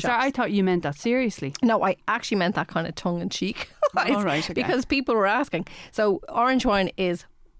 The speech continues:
Speaker 1: white grapes left under skins,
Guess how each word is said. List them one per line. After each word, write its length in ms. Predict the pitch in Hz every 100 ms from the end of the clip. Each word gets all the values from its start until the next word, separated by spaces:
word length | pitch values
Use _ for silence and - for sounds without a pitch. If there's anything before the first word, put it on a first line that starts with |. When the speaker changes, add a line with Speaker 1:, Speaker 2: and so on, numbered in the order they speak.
| -
Speaker 1:
white 400 | 233 208 202 208
grapes 580 | - 170 165 - - - - _ _ _ _ _ - _
left 280 | 208 185 -
under 160 | 180 175
skins, 520 | - 170 170 -